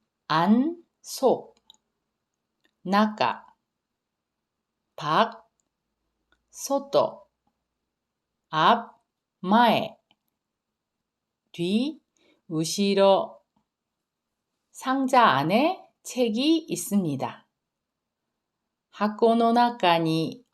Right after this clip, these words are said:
혼가 아리마스. 상자 밖에 책이 있습니다. 하코노 소토니 혼가 아리마스.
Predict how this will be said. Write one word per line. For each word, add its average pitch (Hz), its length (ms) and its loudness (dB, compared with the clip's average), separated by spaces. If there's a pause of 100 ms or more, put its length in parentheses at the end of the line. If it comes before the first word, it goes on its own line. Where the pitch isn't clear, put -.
(120)
혼가 175 680 0
아리마스. 180 800 -6 (1200)
상자 262 520 2
밖에 285 640 0
책이 226 340 -4
있습니다. 160 880 -2 (640)
하코노 220 720 2
소토니 185 840 0 (380)
혼가 190 680 0 (100)
아리마스. 170 800 -6